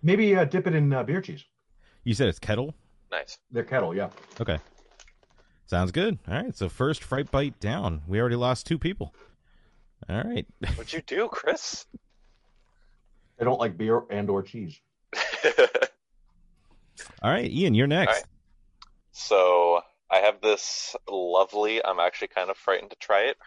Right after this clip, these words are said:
Speaker 3: Hershey's Yingling Porter mix thing. It's got chocolate
Speaker 1: Huh.
Speaker 3: and beer in it. Yay. Let's see
Speaker 1: Can't
Speaker 3: if I
Speaker 1: go
Speaker 3: can
Speaker 1: wrong
Speaker 3: open
Speaker 1: with that.
Speaker 3: this.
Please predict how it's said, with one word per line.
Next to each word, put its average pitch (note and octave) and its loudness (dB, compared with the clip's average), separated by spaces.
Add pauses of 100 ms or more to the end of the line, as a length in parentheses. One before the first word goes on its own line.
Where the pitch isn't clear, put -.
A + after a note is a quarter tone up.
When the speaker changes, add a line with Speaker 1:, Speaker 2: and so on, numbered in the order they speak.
(120)
Speaker 3:
Hershey's B2+ 0 (140)
Yingling G#2+ -6 (840)
Porter A2 4 (460)
mix - -2 (180)
thing. A2+ 2
It's - -6
got G2+ 4
chocolate G#2+ 4
Speaker 1:
Huh. F#3+ 6
Speaker 3:
and A#2+ -4
beer G#2 4
in G#2+ 2
it. C3+ 4 (520)
Yay. F#2+ 4 (1500)
Let's - -8 (220)
see - -12
Speaker 1:
Can't B2 -2
Speaker 3:
if - -
I - -2
Speaker 1:
go A2 2
Speaker 3:
can G2+ 2
Speaker 1:
wrong F#2 2
Speaker 3:
open F2+ -6
Speaker 1:
with G2 -4
that. G2 0
Speaker 3:
this. - -12